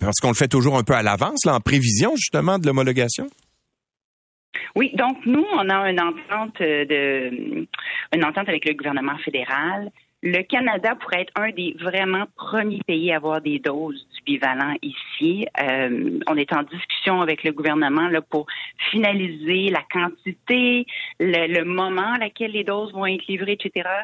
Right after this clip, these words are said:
Speaker 2: pour l'automne. Donc, on est en train de finaliser ça, finaliser les décisions, mais il y a une opportunité ici pour le Canada, là, d'être, euh, un des premiers pays à recevoir les doses de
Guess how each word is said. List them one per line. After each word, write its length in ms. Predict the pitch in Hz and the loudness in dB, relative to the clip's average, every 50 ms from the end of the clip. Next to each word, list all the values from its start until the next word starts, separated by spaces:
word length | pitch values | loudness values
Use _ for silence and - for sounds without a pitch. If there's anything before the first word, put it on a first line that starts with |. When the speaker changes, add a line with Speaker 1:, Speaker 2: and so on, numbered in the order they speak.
| - _ | -8 _
Speaker 2:
pour 160 | - 190 180 185 | -8 -6 -4 -2
l'automne. 380 | 170 170 170 - 196 233 247 | -2 -2 0 0 0 0 0
Donc, 200 | 208 190 196 - - - - - - - - - | 0 -2 -2 -2 -6 -14 -14 -16 -16 -14 -6 -4
on 80 | - | -4
est 100 | 220 226 | 0 2
en 80 | 202 196 | 0 2
train 140 | - 254 269 | 2 0 0
de 60 | - | 0
finaliser 520 | - - 226 214 214 196 190 180 196 190 - - | -2 -2 -2 -2 -2 -4 -4 -4 -4 -4 -4 -2
ça, 260 | 208 214 220 233 240 - | -2 0 0 0 -2 -2
finaliser 340 | 190 185 180 180 - 220 | -4 -4 -4 -4 -4 -4
les 140 | 208 214 202 | -4 -4 -2
décisions, 720 | 160 185 185 - - - 175 160 165 180 180 180 202 226 254 | -2 -4 -6 -6 -10 -20 -16 -6 -2 -2 0 0 0 0 0
mais 380 | 247 220 190 175 180 185 196 196 | 0 0 0 2 2 2 2 0
il 60 | 180 | 0
y 40 | 175 | -2
a 40 | 165 | -2
une 100 | 170 170 | 0 -2
opportunité 580 | 170 - 175 170 - - - 180 170 - 202 | -4 -4 -4 -6 -6 -4 -2 -2 -2 0 -2
ici 120 | 196 196 - - | -6 -6 -6 -6
pour 100 | 185 185 | -4 -4
le 80 | 180 | -4
Canada, 400 | 160 - 160 156 151 143 151 165 | -2 0 0 0 2 2 0 0
là, 120 | 180 175 156 | 0 0 0
d'être, 340 | 156 147 160 156 - - 156 | 0 0 0 -2 -2 -2 0
euh, 140 | 143 139 143 - - - - | 0 0 -2 -4 -12 -16 -2
un 120 | - 196 220 | 0 0 2
des 120 | 196 196 | 2 0
premiers 340 | - - - 214 208 202 208 | -2 0 -2 0 0 0 0
pays 280 | - - 170 175 185 185 | 0 0 0 2 2 2
à 80 | 170 | 2
recevoir 600 | 156 160 156 - 156 143 147 151 156 160 165 165 | 0 -2 -2 -2 -4 -2 0 0 0 0 0 -2
les 180 | 165 151 143 143 | -2 -2 -2 -2
doses 420 | - 151 151 151 156 160 156 151 | -2 -2 -2 -2 -2 -4 -4 -4
de 280 | 156 139 135 139 139 | -2 -2 -2 -2 -4